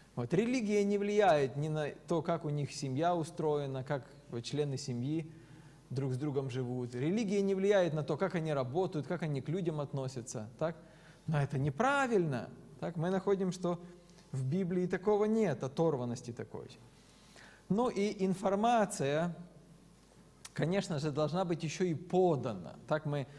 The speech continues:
затронули вот эти пункты, э, относительно самой информации, но еще и следует затронуть подачу. Так, это канал, через который эта информация подается.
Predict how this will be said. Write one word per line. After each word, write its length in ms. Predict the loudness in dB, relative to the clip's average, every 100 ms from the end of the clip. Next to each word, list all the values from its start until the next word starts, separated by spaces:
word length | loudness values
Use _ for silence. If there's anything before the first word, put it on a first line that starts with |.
| -20 -16 -2
затронули 540 | -2 2 0 2 2
вот 160 | 0 0
эти 160 | -4
пункты, 560 | -2 0 0 0 -2 -2 -8 -20 -20 -14
э, 400 | -12 -8 -4 -2
относительно 440 | 0 0 0 0
самой 420 | 2 2 4 4
информации, 640 | 4 2 2 2 0 0 -2
но 120 | 0
еще 200 | 0 0
и 240 | 0 -2 -4 -18 -6
следует 420 | 0 2 4 4
затронуть 460 | 4 2 2 2 0
подачу. 760 | 0 0 0 0 -2 -4 -10 -12 -14 -20 -20 -4
Так, 200 | -2 -2
это 160 | -6
канал, 640 | -4 0 0 2 0 0 -2
через 320 | 0 2 2
который 500 | 0 -2 2 4 2
эта 260 | 0 -2 -2
информация 840 | -2 -4 -4 -4 -4 -6 -8 -8
подается. 680 | -6 -4 -4 -6 -8 -10